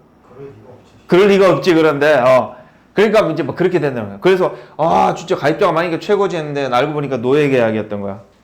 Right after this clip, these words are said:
Speaker 2: 어? 전화가 막 안 터지고 막 그래. 그런데 가입자들이 취소할 수가 없어. "고객님,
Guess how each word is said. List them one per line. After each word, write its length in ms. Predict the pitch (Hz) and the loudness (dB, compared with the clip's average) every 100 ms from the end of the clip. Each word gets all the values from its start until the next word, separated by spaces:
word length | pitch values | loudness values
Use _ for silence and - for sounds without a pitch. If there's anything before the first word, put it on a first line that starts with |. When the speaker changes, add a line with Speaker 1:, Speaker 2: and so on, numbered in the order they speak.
| _ _ _ _ _ _ - | _ _ _ _ _ _ -2
Speaker 2:
어? 280 | 208 233 - - _ - | 0 0 -4 -16 _ -8
전화가 460 | - 208 220 208 | -2 2 4 4
막 200 | 196 180 | 2 2
안 180 | 127 170 | 2 0
터지고 400 | 202 175 180 180 | 0 0 0 0
막 160 | 165 - | 0 0
그래. 380 | 156 131 - - - _ _ _ _ _ _ _ _ _ _ - | 0 0 -4 -16 -20 _ _ _ _ _ _ _ _ _ _ -2
그런데 400 | 190 202 196 180 | 0 2 2 0
가입자들이 480 | - 170 170 170 170 | 0 0 0 -4 -4
취소할 300 | - 240 226 | -6 -2 -2
수가 160 | 135 123 | -2 -8
없어. 340 | - 107 - _ _ _ _ _ _ _ - | -8 -14 -14 _ _ _ _ _ _ _ -4
"고객님, 680 | 143 151 151 175 208 208 | -2 -2 -2 -2 -4 -8